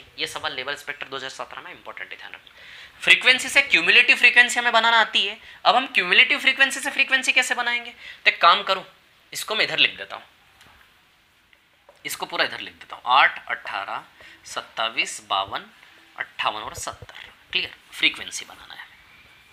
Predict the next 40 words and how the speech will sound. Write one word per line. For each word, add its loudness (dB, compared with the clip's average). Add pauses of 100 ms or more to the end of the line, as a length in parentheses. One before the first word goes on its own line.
(140)
ये 2
हमें -8
दिया -10
है। -18 (360)
तो -12
सबसे -4
पहले 2
frequency -2
दी 0
जाती 4
थी -2
अभी 2
तक, -2
अब -2
हमें -2
ये -8
दिया, -16
इससे -2
ये 4
कैसे 0
बनाएंगे, -4
आठ, -8 (640)
अठारह 4
और 8
आठ 8
में 2
कितना 0
अंतर -4
है, -16 (280)
दस, -8 (1300)
माइनस 0
करना -18
है, -12
difference -6
लेना -18
है, -20 (100)
अंतर -10
है -8
ना, -6
difference -14